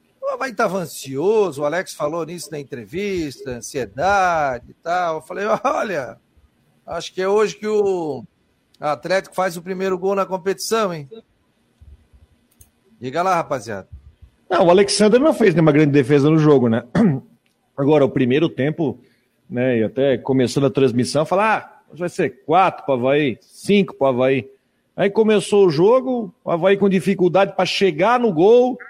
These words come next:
Speaker 2: o Atlético se assanhando, chegava, a zaga completamente aberta. O primeiro tempo do Avaí foi muito, mas muito, muito, muito ruim. Culminou com um pênalti, eu quero a opinião de vocês. Pra mim não foi pênalti, né?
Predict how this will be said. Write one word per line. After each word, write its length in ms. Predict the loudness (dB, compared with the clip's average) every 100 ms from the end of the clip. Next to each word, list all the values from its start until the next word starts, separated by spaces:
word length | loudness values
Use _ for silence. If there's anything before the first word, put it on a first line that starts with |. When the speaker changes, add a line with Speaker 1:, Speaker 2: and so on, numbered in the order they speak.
| -8
Speaker 2:
o 80 | -4
Atlético 460 | -2 0 -2 -2 -6
se 120 | -2
assanhando, 640 | -4 -2 0 2 2 0
chegava, 680 | -4 -4 -2 0 2 0 0
a 40 |
zaga 280 | -2 0 -2
completamente 680 | -2 0 0 0 0 -2 0
aberta. 640 | 0 2 2 2 0 -4 -6 _ _ _
O 40 | -4
primeiro 300 | 0 2 0
tempo 360 | 0 -4 -2
do 100 | 0
Avaí 260 | 0 2 -2
foi 200 | 0 0
muito, 580 | 2 2 4 2 -2 -10
mas 240 | -12 -10
muito, 580 | -4 0 2 2 0 -2
muito, 380 | 0 0 0 0
muito 300 | 0 0 0
ruim. 340 | 0 0 -2 _ _ _ _
Culminou 340 | -2 0 2
com 140 | 0 -2
um 40 |
pênalti, 360 | 0 0 0 -2
eu 80 | -2
quero 160 | 0
a 60 | 0
opinião 260 | 0 -2
de 60 | 0
vocês. 480 | 0 0 0 0 -2 -14 _
Pra 280 | 0 2 2
mim 280 | 2 2
não 160 | 2 2
foi 240 | 2 0
pênalti, 540 | 2 0 0 -2 -12 _ _ _ _ _ _ _ _ -8
né? 420 | -2 0 0 -4